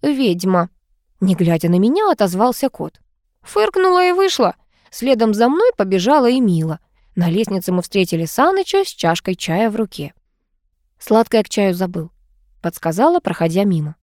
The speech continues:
"Блин, точно!" послышалось сзади.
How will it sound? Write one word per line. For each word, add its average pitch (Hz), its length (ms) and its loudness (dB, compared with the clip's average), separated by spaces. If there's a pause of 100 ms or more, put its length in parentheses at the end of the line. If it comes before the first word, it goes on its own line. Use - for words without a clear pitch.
(520)
"Блин, 208 500 4
точно!" 226 640 2 (480)
послышалось 175 560 -2
сзади. 170 380 -6